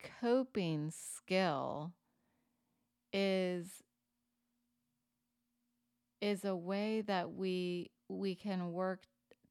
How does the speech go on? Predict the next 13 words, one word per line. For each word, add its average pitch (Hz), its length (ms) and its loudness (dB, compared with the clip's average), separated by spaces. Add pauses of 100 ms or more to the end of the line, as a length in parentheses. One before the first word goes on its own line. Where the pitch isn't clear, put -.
to, 180 360 0
um, 160 300 -2 (420)
better 190 380 4
manage 170 720 -2 (460)
our 175 220 4
emotions. 160 1160 -4 (640)
So 190 520 2 (960)
I 190 160 0
have 220 300 0
some 185 280 0
examples 160 1000 -4
of, 165 180 -2 (300)
of, 165 220 -2